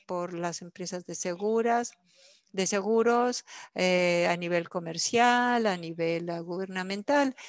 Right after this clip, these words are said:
Todo eso tenía que suceder. Los sitios de trabajo, los legisladores tenían que reducir todo esto y así que la cuidar requiere el, la ayuda y la colaboración de los empleadores,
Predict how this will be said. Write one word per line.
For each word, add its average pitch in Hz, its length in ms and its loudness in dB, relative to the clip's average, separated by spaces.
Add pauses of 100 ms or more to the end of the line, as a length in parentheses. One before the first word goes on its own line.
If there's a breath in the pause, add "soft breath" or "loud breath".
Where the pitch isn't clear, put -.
(320 loud breath)
Todo 240 200 6
eso 240 200 -2
tenía 185 360 0
que 185 140 -4
suceder. 170 640 -2
Los 165 220 -8
sitios 175 460 -6
de 175 120 -4
trabajo, 233 640 2
los 208 180 -2
legisladores 180 880 -6
tenían 196 360 -6
que 196 140 -8
reducir 175 640 -8
todo 190 240 -4
esto 208 300 -4
y 208 80 -2
así 226 340 -6
que 226 240 -4
la 214 160 0
cuidar 233 560 2 (520 loud breath)
requiere 208 840 2
el, 185 360 0
la 185 260 4
ayuda 220 680 0
y 196 140 -6
la 175 120 -2
colaboración 190 1000 -2 (340 loud breath)
de 185 140 -2
los 175 220 -4
empleadores, 226 1160 0